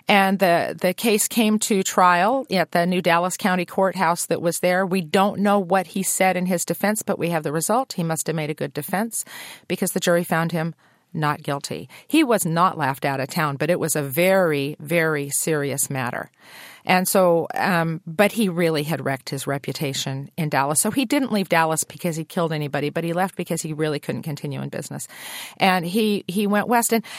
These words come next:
w-, what's interesting is from this time in Dallas, from here on for, for a couple of years, he just is acting like a desperate man. He travels to the far west of Texas.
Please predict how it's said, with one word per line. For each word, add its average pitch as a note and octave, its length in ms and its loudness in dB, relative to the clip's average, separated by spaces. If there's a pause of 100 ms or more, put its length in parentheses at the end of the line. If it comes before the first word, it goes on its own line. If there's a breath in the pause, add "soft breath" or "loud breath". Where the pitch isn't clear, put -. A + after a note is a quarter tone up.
(140 loud breath)
w-, A#3 160 2
what's B3+ 180 6
interesting A#3+ 460 2
is G3+ 100 0
from C4 220 2
this A#3 180 2
time G#3 240 2
in F#3 80 0
Dallas, G3+ 460 2
from G3+ 160 0
here D4+ 280 -2
on C#4+ 200 2
for, F3 240 0 (180)
for G#3 280 2
a F#3+ 60 0
couple - 320 -4
of G#3 120 -2
years, A3+ 340 2 (320 loud breath)
he A3 300 0
just A#3 420 2
is G#3+ 140 0
acting F#3 400 2
like E3+ 220 0
a E3 80 -2 (100)
desperate E3+ 500 -2
man. D#3 300 -2
He E3+ 100 -6
travels G#3 440 2
to F3+ 100 -6
the F3 60 -4
far F3 280 4
west D#3+ 380 0
of - 100 -12
Texas. - 520 -2